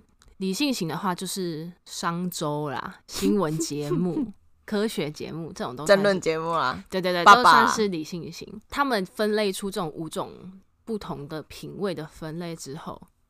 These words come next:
Speaker 1: 接下来呢，他们就要去把这个五种不同的喜好去对应到这个受试者他本身的性别、年龄、
Speaker 2: 嗯。
Speaker 1: 教育程度。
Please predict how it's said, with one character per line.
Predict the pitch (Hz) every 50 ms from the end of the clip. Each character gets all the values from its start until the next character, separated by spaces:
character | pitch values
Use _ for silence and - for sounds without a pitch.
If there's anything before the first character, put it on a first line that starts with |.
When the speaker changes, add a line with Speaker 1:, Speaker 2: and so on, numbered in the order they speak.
| _
Speaker 1:
接 | - - 240 247 262
下 | - 285 262 196
来 | 175 156 151 147
呢， | 151 151 156
他 | - 190
们 | 180 175 156
就 | - 170
要 | 151 147 160
去 | - - 180
把 | - - 139 -
这 | - 185
个 | 170 - 120 - _ _ _ _ _ _ _ _
五 | - 160 151 165
种 | 180 - 156 - - -
不 | - 180
同 | 170 - - - - - -
的 | - - 101 - - - -
喜 | - - - - - 139 -
好 | - - 185 165 143
去 | 151 - 185 - _
对 | - 226 208 160
应 | 160 190 165 156
到 | 175 170 156 143
这 | 151 - 196
个 | 170 -
受 | - - - 220 165 151
试 | - - - 180
者 | 156 160
他 | 160 160 160
本 | - - - - 147
身 | - 160 147 143
的 | - - - -
性 | - 196 170
别、 | 156 - - -
年 | 143 127 123 127 131
龄、 | 131 95 - - 196 _ _ _ _ -
Speaker 2:
嗯。 | 190
Speaker 1:
教 | 196 185 170
育 | 170 175
程 | - - - - 156 -
度。 | 180 180